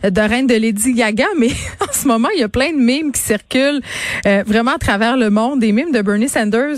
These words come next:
euh, vraiment, là, <laughs> qui, qui a ébahi l'ensemble de la planète avec sa tenue écolo, sa tenue chaude pendant l'investiture. Tout le monde était sur son trente et un. Lui, c'est comme habillé comme une espèce de papy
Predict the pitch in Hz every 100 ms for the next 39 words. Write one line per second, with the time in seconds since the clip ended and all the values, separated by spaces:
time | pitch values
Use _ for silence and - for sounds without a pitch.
0 | 214 196 196 180 214 220 220 302 415 302
1 | 320 - - - - - - 277 339 -
2 | - - 277 254 330 370 302 247 262 349
3 | 262 226 277 277 233 240 220 240 330 -
4 | 214 214 226 226 220 233 262 269 262 -
5 | 247 226 254 339 254 214 233 226 262 -
6 | 269 302 240 208 226 220 220 240 349 -
7 | 240 311 277 240 262 233 - 220 220 233
8 | 233 233 254 349 - - - 285 440 254
9 | 202 262 277 208 262 311 214 202 196 214
10 | - 277 214 196 233 220 294